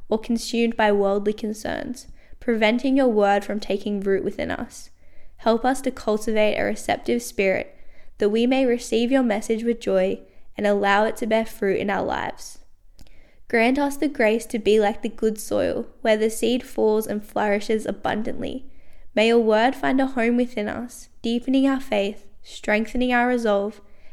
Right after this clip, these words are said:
and inspiring us to live in accordance with your will. Help us to be attentive to your voice,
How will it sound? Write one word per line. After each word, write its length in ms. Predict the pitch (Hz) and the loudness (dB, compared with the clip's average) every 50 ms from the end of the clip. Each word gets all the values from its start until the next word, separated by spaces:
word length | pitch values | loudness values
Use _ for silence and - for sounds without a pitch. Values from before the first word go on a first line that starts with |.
| - - - | -14 -6 -4
and 140 | 214 214 226 | -2 -2 -2
inspiring 520 | 233 - - - - 208 220 247 262 262 | -2 -2 0 2 4 4 4 4 4 2
us 200 | 226 240 - - | 0 -2 -2 -2
to 60 | 240 | 0
live 220 | 226 208 208 208 - | 0 2 2 0 0
in 120 | - 208 | -2 -4
accordance 520 | 208 208 - - - 208 208 208 214 208 | -4 -4 -6 -4 -4 -2 0 -2 -2 -2
with 160 | - 214 208 220 | -4 -6 -4 -2
your 140 | 214 208 | -2 -2
will. 320 | 208 202 - 78 - - - - - - - - - - - - - - - | 0 -2 -2 -4 -4 -6 -10 -14 -18 -20 -20 -20 -20 -18 -18 -20 -20 -18 -12
Help 260 | - - 220 233 - | -2 0 0 2 2
us 160 | 262 269 269 269 | 2 0 0 -2
to 100 | - 254 | -2 0
be 140 | 262 262 | 2 2
attentive 500 | 254 247 - - 202 214 226 - 262 247 | 0 0 0 -2 -2 -2 0 0 -2 -2
to 140 | 247 - 277 | 0 0 2
your 140 | 269 269 254 | 2 4 2
voice, 520 | 233 - 202 190 190 220 220 - - - | 2 2 2 2 2 2 -2 -4 -8 -12